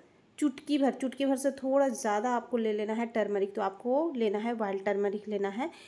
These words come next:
इन सारी चीज़ों को अभी हम क्या करेंगे, आपस में मिक्स कर लेंगे। अगर आप इसे डेली भी लगा सकते हैं, कोई प्रॉब्लम नहीं है। तो इसको क्या करना है, आपको मिक्स करके किसी कंटेनर में डाल के आप रख सकते हैं। और जब भी आप इसे नहा रहे हैं या फिर जब भी आप फ्री हैं,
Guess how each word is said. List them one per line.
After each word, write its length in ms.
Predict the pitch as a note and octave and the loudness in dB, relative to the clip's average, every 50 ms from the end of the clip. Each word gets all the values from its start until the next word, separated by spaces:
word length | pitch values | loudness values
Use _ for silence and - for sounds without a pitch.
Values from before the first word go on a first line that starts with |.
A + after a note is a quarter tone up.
| - - - | -16 -6 -2
इन 100 | A#3+ A#3+ | 0 0
सारी 340 | A3+ - B3 A3 A#3+ C#4 D4+ | 2 4 4 4 6 4 2
चीज़ों 300 | D4 - C4+ A#3 B3+ B3 | 0 0 0 0 0 2
को 100 | B3 C4 | 4 4
अभी 240 | B3+ - A3+ A3 A#3+ | 2 4 4 2 2
हम 160 | B3 B3 B3 | 2 2 2
क्या 140 | B3 B3 A3+ | 0 0 0
करेंगे, 260 | A3+ A3+ A3 A3+ A#3 | 0 0 0 0 0
आपस 320 | A3 G3+ G3+ - A3 A3 - B3 | 0 -2 0 -2 -2 -2 0 0
में 60 | B3 | 2
मिक्स 320 | A#3+ A#3 A#3+ A#3 - - - | 4 4 2 2 0 -6 -6
कर 180 | - - G3+ F#3+ | -2 0 2 2
लेंगे। 340 | F#3+ F#3 F#3 F3 F3+ F3 F3+ - - - - - - - - - | 2 2 2 0 -2 -4 -6 -8 -16 -20 -20 -20 -20 -20 -4 0
अगर 260 | - A#3 A#3+ C#4 C#4+ | 2 4 6 6 6
आप 140 | C#4 C#4 C4+ C4+ | 4 4 2 0
इसे 260 | B3+ C4 - C#4 C#4 - - - - | 0 2 6 6 6 6 4 -2 -6
डेली 340 | A3+ G#3 B3+ C4 C4+ D#4+ F4 | -2 0 2 4 6 6 6
भी 100 | F4+ F4 | 8 6
लगा 260 | E4 B3 A#3+ A#3+ B3 | 6 4 4 0 -2
सकते 300 | B3 - A#3 - - A#3 | -2 -4 -6 -4 -2 -2
हैं, 100 | B3 C4 | -2 0
कोई 160 | B3+ - A#3 A#3+ | 2 2 2 2
प्रॉब्लम 360 | A#3 B3 A#3 A3 G#3+ A#3 A#3 | 2 0 0 0 2 0 0
नहीं 180 | A#3 A3+ A3+ A3 | 2 2 2 2
है। 140 | A#3+ B3+ C4 | 0 0 0
तो 100 | C4 B3+ | -2 -2
इसको 200 | A3 - B3+ A#3+ | -2 -2 -4 -4
क्या 140 | A#3+ B3 | -2 -2
करना 200 | B3 B3 B3 A#3+ | -2 -2 -2 -2
है, 60 | A#3 A3 | -2 -4
आपको 160 | A3+ - C4 | -2 -2 0
मिक्स 320 | B3 B3 C4+ D4 C#4+ - C#4 | 0 2 0 0 -2 -4 -4
करके 280 | B3+ B3 A#3+ A#3+ C4+ | -4 -4 -4 -4 -6
किसी 220 | B3+ - A#3 A3+ A#3 | -6 -6 -6 -6 -2
कंटेनर 440 | A3+ A3 G#3+ G#3 A3+ A3+ A3 A3+ | 0 0 0 2 2 2 2 0
में 140 | A3+ A#3 A#3 G#3+ | 0 0 -2 -2
डाल 200 | G#3+ G#3 G#3+ A3+ | -2 -2 -2 -2
के 120 | A3+ A#3+ | -2 -4
आप 140 | A3 A3 - | -4 -4 -2
रख 180 | G#3 A3+ B3 B3 | -2 -2 -2 -2
सकते 360 | - - A3+ A3+ - - A3 | -4 -8 -8 -6 -6 -4 -4
हैं। 120 | G#3+ A#3+ | -4 -4
और 180 | - - A3 G#3 | -2 -2 -2 -2
जब 180 | - A3 G#3+ A3 | -2 -4 -2 -2
भी 80 | B3 B3+ | -2 -2
आप 140 | A#3+ A#3 B3 | -2 -2 -4
इसे 180 | A#3 A3 - A3+ | -6 -6 -4 -4
नहा 360 | A3 G#3 G3 G3 G#3+ A3 A3+ | -4 -4 -4 -4 -4 -4 -2
रहे 200 | A3+ A3+ A3 G#3 | -2 -2 -2 -2
हैं 260 | G#3 G#3 G#3+ G#3 G#3+ G#3+ | -2 -2 -2 -2 0 0
या 140 | G#3+ G3 G3 | -2 -4 -4
फिर 200 | - - A#3 G#3 | -4 -4 -4 -4
जब 160 | G#3 G#3 G3+ | -4 -4 -2
भी 80 | A3 A#3 | -2 -2
आप 140 | G#3 G#3 | -2 -4
फ्री 220 | G#3 - G#3 A3 A#3 | -4 -6 -4 -2 -2
हैं, 180 | A#3 A#3 A3+ | 0 -2 -2